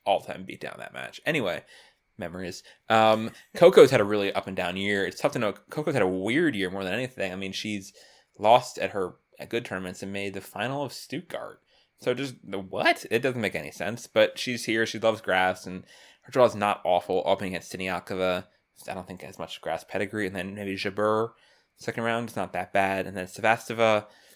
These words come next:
Speaker 1: uh, she plays well with other players. Those kind of players you would think would hurt her actually usually don't, the kind of chippy variety players. So Coco could make it, and then she, Coco could be, if Coco's at her best, she could beat Caroline,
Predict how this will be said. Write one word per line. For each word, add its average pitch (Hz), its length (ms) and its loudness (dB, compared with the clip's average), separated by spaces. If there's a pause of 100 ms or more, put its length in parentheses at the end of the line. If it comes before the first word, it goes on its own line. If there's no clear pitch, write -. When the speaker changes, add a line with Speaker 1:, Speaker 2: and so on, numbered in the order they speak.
(420)
Speaker 1:
uh, 71 460 -8
she - 180 -10
plays 226 260 -6
well 123 160 2
with 120 100 4
other 104 180 -2
players. 101 260 -2
Those 120 140 -6
kind 170 140 -4
of 156 60 -8
players 135 200 -6
you 107 80 -8
would 98 180 -10
think 135 240 -10
would 147 120 -6
hurt 151 220 -4
her 160 260 -8 (340)
actually - 260 -8
usually 101 240 -8
don't, 95 500 -10 (140)
the 113 60 -16
kind 104 140 -6
of 101 140 -8 (280)
chippy 117 280 -6
variety 107 380 -2
players. 151 380 -4
So 127 200 -2 (500)
Coco 160 280 -4
could 151 280 -6
make 156 200 -4
it, - 80 -4
and 135 100 -4
then 147 200 -6
she, - 120 -12
Coco 185 240 0
could 190 300 -2
be, - 160 -6
if 151 100 0
Coco's 185 320 0
at 151 160 0
her 160 80 2
best, 165 240 -2
she 147 100 -8
could 151 160 -8
beat 156 140 -6
Caroline, 139 440 -4